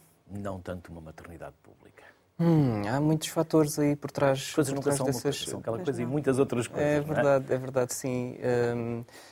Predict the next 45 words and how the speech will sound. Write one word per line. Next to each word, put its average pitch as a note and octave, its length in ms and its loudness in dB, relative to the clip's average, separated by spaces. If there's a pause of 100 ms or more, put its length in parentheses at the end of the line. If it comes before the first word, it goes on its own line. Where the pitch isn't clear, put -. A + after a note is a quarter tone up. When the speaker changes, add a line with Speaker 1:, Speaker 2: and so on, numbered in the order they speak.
(160)
Speaker 2:
aliás, C3 280 6
eu C3+ 120 4
acho D3 180 2
que - 140 0
em C#3 320 4
Portugal - 260 2
faltam, C#3+ 480 0
esse C3+ 180 2
era D3 80 0
um C#3+ 40 -2
estudo D3 240 2
muito D3 180 4
interessante, C#3 500 -4 (140)
eh, B2+ 340 0
de B2 80 -6
se - 100 -6
fazer. B2+ 380 -2
Nós B2+ 180 0
temos C3+ 220 2
alguma C3 280 2
informação B2+ 560 -4
acerca A#2+ 560 -4
disso, B2 320 -4
acerca - 240 -6
do A2+ 80 -4
perfil A#2+ 360 -6
das A#2 140 -2
pessoas A2+ 280 -2
que - 100 -2
optam A2+ 240 0
por, A2 320 -4 (440)
por A2+ 100 -2
ter A2+ 160 2
um A#2 80 0
parto A2 560 0
com A2+ 260 -2
determinadas A2+ 520 -2
características, A2 760 -2
por - 120 -8
exemplo, G#2+ 260 -4
um G#2+ 40 -10
parto - 300 -2
num A2 220 -4
hospital A2 340 -2
privado. A2+ 560 -2